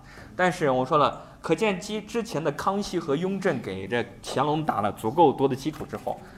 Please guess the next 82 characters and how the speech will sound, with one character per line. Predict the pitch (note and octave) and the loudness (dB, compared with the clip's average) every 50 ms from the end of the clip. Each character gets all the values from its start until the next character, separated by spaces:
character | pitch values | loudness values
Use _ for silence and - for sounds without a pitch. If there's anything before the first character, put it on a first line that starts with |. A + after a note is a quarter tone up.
| - - - | -20 -16 -12
乾 | - - - D3+ F3 | -8 2 4 4 6
隆 | F#3+ F#3+ | 6 6
那 | F#3+ | 4
个 | D#3 C3+ | 4 2
时 | - C3 B2+ | 2 2 2
间 | C3+ C#3 | 2 4
段 | D3 D3 A#2+ G2 - - | 6 4 4 4 0 0
国 | B2+ B2+ D3 | 4 6 6
力 | D3+ - | 6 6
昌 | - C#3 - C3+ | 6 4 2 4
盛， | D#3 C3+ - - - - - | 2 0 0 -2 -16 -12 -2
是 | - D#3+ | 0 4
不 | D#3+ | 6
是？ | E3+ D3+ - - - - - - - - - - | 6 6 6 4 0 -12 -14 -16 -16 -16 -10 2
那 | G#3 B3+ C4+ | 8 10 12
我， | B3+ A#3+ A3+ G3+ - - | 12 12 12 12 10 10
我 | F3+ G#3+ | 8 10
们 | B3+ C4+ - | 10 8 10
国 | G#3+ A#3 | 10 10
力 | C#4+ B3+ | 10 10
昌 | G#3 - A#3+ A3+ A#3 | 6 4 4 4 6
盛， | A3 A#3+ A3+ | 4 2 4
那 | A3+ A3+ | 4 2
这， | - F#3 F3+ E3+ | 2 2 0 0
这 | F#3 A#3+ G#3+ | 4 2 2
时 | - | 2
候 | G3 F3+ | 2 0
我 | D3+ A2+ G#2+ C3 | 2 0 0 0
乾 | - - - D3 | -2 0 2 4
隆 | G3+ A#3+ C4+ C#4+ | 6 6 8 8
也 | B3+ G#3 D3 | 8 8 8
要 | D3+ D3+ C#3+ - - - - - | 8 8 6 4 0 -4 -10 -4
觉 | - C3 C3+ | 0 2 4
得 | D3+ D3 C#3 - - - - - - - - | 6 6 4 4 0 -10 -12 -12 -12 -10 0
我 | - B2 B2+ | 4 6 8
要 | C#3+ C#3 | 8 6
特 | C#3 - - D3 | 6 4 2 6
别 | C#3+ D3+ | 6 6
包 | D3+ D#3 D#3+ E3 E3+ D#3 | 6 8 8 8 8 8
容 | B2+ A2+ G#2+ G#2+ | 6 4 2 2
呀， | G#2+ G#2+ - - - - - - - - | 0 0 -2 -12 -16 -18 -20 -16 -4 4
我 | C3 | 6
要 | D3 D3+ C#3+ | 8 8 8
特， | - - D3+ | 6 2 0
度 | - - C#3+ G#3 F#3 | 0 0 2 4 6
量 | F#3 F3 | 6 6
特 | E3+ - G3 | 6 4 6
别 | F#3 F#3+ | 6 8
大 | - A3 G#3 G3+ E3+ | 10 10 10 10 8
呀， | D#3+ C#3 - - | 6 2 0 -2
我 | - C#3+ | -2 0
能 | E3 F#3 F#3 | 2 2 2
容 | D#3 D3+ F#3 G#3+ G#3 | 4 4 4 6 6
纳， | F3 D#3 D3 | 6 4 4
容， | C3+ D3 D3 D3 C3 | 2 0 0 0 0
容 | C3 C3+ D#3+ F3+ | 2 2 2 2
得 | G#3 | 2
下 | - G3+ F#3 | 0 0 -2
所 | - - - E3 F#3+ G3+ | -2 0 2 2 4 4
有 | G3 E3 C#3 | 4 4 4
的 | C#3 | 6
人 | C3 A#2+ A2+ B2 | 4 4 4 4
啊， | C3 B2+ - - - - - - - | 4 2 2 -4 -14 -18 -20 -12 -2
那 | - G3+ | 0 2
怎 | D#3+ D3+ | 2 2
么 | D3+ | 8
办 | D#3 D#3+ D#3 C#3+ | 8 8 8 8
呢？ | C3+ B2 - - - - - - - - - - - - - | 4 0 0 -8 -14 -16 -18 -20 -20 -20 -20 -20 -20 -10 0
那 | D3+ D#3+ D#3+ | 2 4 6
就 | D#3+ E3 D#3+ D3+ D3 D3 C#3+ C3+ | 8 8 10 12 12 12 12 10
这， | C#3+ D3 C#3 C3+ | 10 10 8 8
这 | C#3+ - - | 6 4 0
个 | C#3+ | 0
乾 | - - C#3+ D3+ | 2 2 0 2
隆 | D#3+ D3+ | 2 2
还 | - C#3 D#3+ | 0 -2 -2
自 | - - G#3 | 4 4 6
号 | F#3+ - G3 D3 A2+ | 8 8 8 8 6
一 | A2 | 4
把， | A2 - - - | 0 -4 -6 -8
什 | - G#2 | -6 -4
么 | G#2+ G2+ | -4 -4